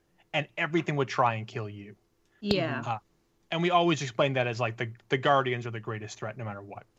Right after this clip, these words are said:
Speaker 1: Um, but in Destiny two, there have been tons of instances where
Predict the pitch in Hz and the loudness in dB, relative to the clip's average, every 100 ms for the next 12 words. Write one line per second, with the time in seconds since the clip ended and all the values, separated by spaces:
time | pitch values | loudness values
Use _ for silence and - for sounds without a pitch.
0 | _ _ _ _ _ _ - 110 104 - | _ _ _ _ _ _ -8 -6 -6 -8
1 | 131 _ _ _ _ _ _ _ _ - | -12 _ _ _ _ _ _ _ _ -20
2 | - - - - 180 165 123 208 240 - | -20 -20 -8 2 2 2 0 -2 -2 -4
3 | 269 190 120 - - 262 185 107 - _ | -4 -2 -4 -8 -6 -4 -4 -8 -14 _
4 | _ _ _ - 180 247 208 151 120 - | _ _ _ 0 0 2 0 0 -2 -8
5 | - - 233 294 269 170 147 170 175 175 | -8 -2 0 0 2 2 2 0 0 0
6 | 135 131 113 120 123 117 107 | -2 -2 0 2 4 4 0